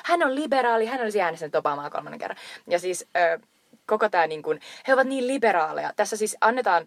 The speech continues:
niin kuin, nostetaan sitä odotusta katsojalle, että voi ei, et, et, et, et ne tulee olemaan, olemaan vähän shokissa,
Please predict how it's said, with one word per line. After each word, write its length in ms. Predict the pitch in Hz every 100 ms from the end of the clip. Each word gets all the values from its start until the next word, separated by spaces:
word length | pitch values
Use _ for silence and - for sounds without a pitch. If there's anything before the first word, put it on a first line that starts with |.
| -
niin 120 | 185
kuin, 120 | 170 -
nostetaan 440 | 269 285 196 160
sitä 140 | 160 170
odotusta 380 | 190 170 151 160
katsojalle, 460 | 156 - 151 156
että 200 | 147 156 - - -
voi 200 | 226 214
ei, 140 | 160
et, 120 | 151 -
et, 160 | 160 -
et, 160 | 165 -
et 120 | 165 -
ne 80 |
tulee 200 | 175 233
olemaan, 420 | 220 196 165 156 165
olemaan 240 | 196 185 165
vähän 220 | 196 160
shokissa, 540 | - 180 156 147 -